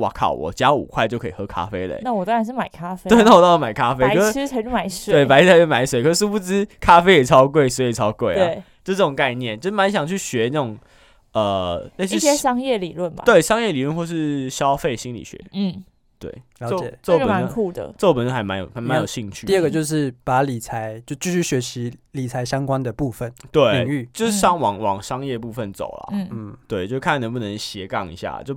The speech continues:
Speaker 2: 嗯。
Speaker 1: 就是可能
Speaker 3: 我觉得你可以了。
Speaker 1: 斜杠或管-，或是管理面的吧，因为有，因为很多时候可能你，你的专职可能到某一个部分的话，反而是要学做人，而不是学做事。
Speaker 2: 对，
Speaker 3: 哦。
Speaker 2: 没错。
Speaker 1: 我相信大家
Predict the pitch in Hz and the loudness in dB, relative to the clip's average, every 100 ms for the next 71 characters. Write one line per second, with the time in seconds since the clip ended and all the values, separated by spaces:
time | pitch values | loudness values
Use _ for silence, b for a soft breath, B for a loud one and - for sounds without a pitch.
0 | 117 196 123 123 139 143 123 104 104 156 | -8 -8 -8 -8 -6 -6 -4 -4 -2 -2
1 | 156 123 - 113 110 110 135 156 202 208 | -2 -6 -8 -8 -8 -6 -4 2 2 2
2 | - 117 135 180 226 220 151 135 165 104 | 2 0 2 4 4 4 2 2 0 -6
3 | 135 107 85 80 67 - 175 196 151 151 | -6 -6 -8 -6 -6 -6 -4 -2 -4 -4
4 | 170 175 - b b b 101 104 156 147 | -6 -6 -12 b b b -10 -4 -4 2
5 | 135 131 92 85 95 98 104 110 101 135 | 0 0 -6 -8 -10 -10 -8 -10 -4 -4
6 | 143 - 104 101 107 123 107 95 _ b | -4 -8 -12 -12 -4 -4 -4 -10 _ b
7 | b 107 98 104 120 110 113 110 110 92 | b -8 -8 -10 -14 -8 -8 -2 -2 -2
8 | 98 90 95 120 110 - 92 117 95 82 | -6 -12 -10 -6 -6 -6 -10 -8 -10 -10
9 | 85 87 82 78 82 - - 190 175 175 | -12 -14 -14 -14 -14 -14 -12 -8 -8 -10
10 | 117 120 185 180 202 170 - 107 147 156 | -12 -10 -10 -8 -8 -8 -12 -10 -8 -6
11 | 151 135 123 131 | 0 2 2 0